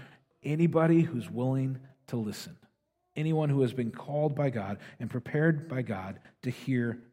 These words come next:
the message. Thirdly, we have this guy named John mentioned. It says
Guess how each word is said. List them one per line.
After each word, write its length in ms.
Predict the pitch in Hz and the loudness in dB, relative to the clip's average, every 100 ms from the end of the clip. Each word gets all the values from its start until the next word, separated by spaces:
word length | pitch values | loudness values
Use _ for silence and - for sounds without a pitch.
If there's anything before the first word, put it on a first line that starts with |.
| - | -6
the 60 | |
message. 440 | 110 101 - - - | -4 -4 -8 -14 2
Thirdly, 440 | 202 185 107 87 - - - - _ | 6 6 4 -4 -10 -14 -14 -18 _
we 100 | 147 | 4
have 120 | 151 | 6
this 140 | 160 123 | 6 4
guy 300 | 160 156 160 | 4 6 6
named 320 | 156 147 123 | 4 0 -2
John 640 | 117 147 143 135 117 101 - - | 0 2 2 0 0 -2 -8 -6
mentioned. 420 | 110 92 - - - - _ _ - | -6 -6 -10 -14 -20 -20 _ _ -10
It 40 | |
says 280 | 123 101 | -6 -6